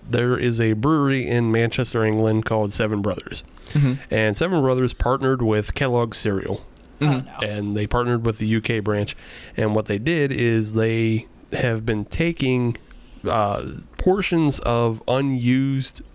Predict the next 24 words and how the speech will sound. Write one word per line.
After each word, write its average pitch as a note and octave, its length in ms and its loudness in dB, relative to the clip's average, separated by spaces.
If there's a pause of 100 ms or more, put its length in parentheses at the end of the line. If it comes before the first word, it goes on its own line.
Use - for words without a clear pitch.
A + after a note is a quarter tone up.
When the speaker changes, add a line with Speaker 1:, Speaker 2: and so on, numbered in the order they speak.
(120)
Speaker 1:
cereal C3+ 720 0
that A2 200 -2
didn't B2 240 0
meet A#2+ 220 -2
quality A#2+ 440 2
assurance B2 560 0 (500)
and A3 100 2
Speaker 2:
Okay. F3 100 2
Speaker 1:
quality A#2+ 320 2
control. A#2+ 480 0 (640)
So G#2+ 240 2
you G#2+ 160 -2
just, A#2+ 240 -2
like, G#2+ 180 0 (160)
weird A2+ 300 2
shaped - 460 -4 (440)
cornflakes, A#2 760 -2
shit - 180 -2
like A2 200 -2
that. F#2+ 240 -8 (280)
Speaker 3:
Yeah. F3+ 160 -4 (320)
Speaker 1:
Or C#3+ 200 2 (160)
weird C3+ 280 0
shaped, B2 300 -2